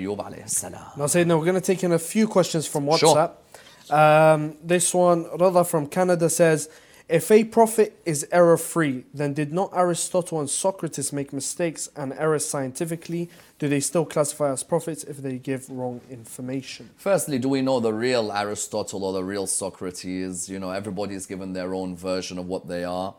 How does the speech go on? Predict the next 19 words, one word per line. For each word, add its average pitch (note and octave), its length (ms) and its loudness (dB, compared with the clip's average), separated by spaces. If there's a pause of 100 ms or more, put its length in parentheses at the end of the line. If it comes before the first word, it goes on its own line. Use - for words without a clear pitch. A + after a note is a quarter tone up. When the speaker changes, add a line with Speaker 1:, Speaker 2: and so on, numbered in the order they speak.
Speaker 2:
Mm. B2 160 -12 (440)
Speaker 1:
Um, B2+ 400 2
and C#3 120 -6
secondly, E3 920 -4
look, - 320 -10
people C#3 280 -4
posit A#2+ 420 -4
a A#2 80 -4
theory B2+ 320 -4
that A#2+ 180 -6
they A2+ 100 -4
could C3+ 280 -6
be A#2+ 100 -4
prophets F#2 460 -10
of F2 80 -8
Allah F2+ 260 -6
subhanahu E2+ 360 -14
wa - 60 -12
ta'ala. C#3+ 340 -10